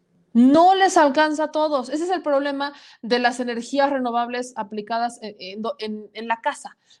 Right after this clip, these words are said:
No les alcanzan a todos porque son muy caras. Ese es el tema.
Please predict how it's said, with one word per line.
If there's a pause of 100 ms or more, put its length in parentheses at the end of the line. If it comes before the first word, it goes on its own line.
No
les
alcanzan
a
todos
porque
son
muy
caras. (1200)
Ese
es
el
tema.